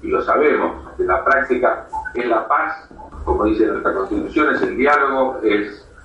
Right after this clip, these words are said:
como decía Federico también, la legislación internacional la que nos va a llevar a recuperar, con el apoyo de toda América Latina y de todas las naciones, nuestro ejercicio de la soberanía sobre las islas.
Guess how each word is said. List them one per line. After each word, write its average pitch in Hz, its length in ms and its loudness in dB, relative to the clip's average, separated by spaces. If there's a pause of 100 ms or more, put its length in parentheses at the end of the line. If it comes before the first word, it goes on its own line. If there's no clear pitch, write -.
(240)
como 87 120 -8
decía 107 220 2
Federico 101 380 0
también, 127 640 2 (120)
la 92 120 -2
legislación 120 480 0
internacional - 540 0
la - 100 2
que 180 80 0
nos 180 160 -4
va 196 60 2
a 180 40 0
llevar - 480 2 (380)
a 95 160 0
recuperar, - 840 2
con - 160 0
el 123 80 4
apoyo 107 440 4
de 90 160 6
toda 110 340 -2
América 101 380 -4
Latina 131 280 0
y 123 60 4
de 120 100 4
todas 104 200 2
las - 180 -2
naciones, - 400 0 (400)
nuestro - 420 0
ejercicio 107 420 2
de 92 80 4
la - 100 0
soberanía 92 480 2
sobre 87 300 4
las - 200 0
islas. - 300 -6